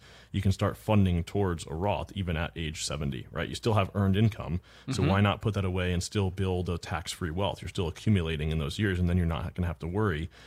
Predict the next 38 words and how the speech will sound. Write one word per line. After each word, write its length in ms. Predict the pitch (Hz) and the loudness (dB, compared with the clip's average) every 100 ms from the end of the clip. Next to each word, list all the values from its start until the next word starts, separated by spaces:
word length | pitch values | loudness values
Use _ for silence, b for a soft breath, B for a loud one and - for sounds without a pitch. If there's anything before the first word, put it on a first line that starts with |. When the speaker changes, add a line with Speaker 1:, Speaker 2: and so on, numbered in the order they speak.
| B | B
Speaker 1:
about 220 | 90 90 | -2 -2
the 80 | 85 | 0
R 180 | 76 82 | 0 2
M 140 | 85 | 2
Ds 280 | 82 85 85 | 2 -2 -2
or 100 | 76 | -4
having 220 | 82 80 | -4 -2
taxable 480 | 82 80 - - 82 | -2 -2 -4 -6 -2
income 460 | 87 87 71 73 78 B B _ | -2 0 -2 -2 -4 B B _
in 120 | 98 | 2
the 40 | 82 | 4
future 460 | 104 - 90 78 - | 2 0 0 -2 -2
with 160 | 98 87 | -2 0
your 100 | 71 | -4
retirement. 400 | - 71 73 - | -4 -4 -4 -2
So 100 | 82 | 0
I 40 | |
would 80 | 82 | 0
definitely 320 | 87 73 78 | 0 0 0
look 160 | 73 - | -4 -4
for 320 | 82 69 71 - | -4 -2 -4 -6
the 80 | |
Roth. 340 | 73 53 - - - | -4 -4 -8 -16 -6
Speaker 2:
Okay, 360 | - - 190 214 | -4 0 -2 0
eight 200 | 185 202 | 0 0
hundred 320 | - 202 190 - | 0 0 0 0
seven 260 | 190 180 | 0 0
seven 260 | 185 180 180 | 0 0 0
nine 220 | 180 180 | 0 2
one 160 | 185 180 | 0 2
nine 220 | 175 175 | 0 -2
four 240 | - 175 | 0 -2
two. 200 | - 208 | 0 -2
So 220 | - 202 | 0 -2
even 200 | 277 320 | 0 0
her 240 | 214 302 277 | 4 4 4
at 180 | 202 - | 0 -2
seventy, 680 | - - 262 233 160 123 | -6 -2 0 0 0 -4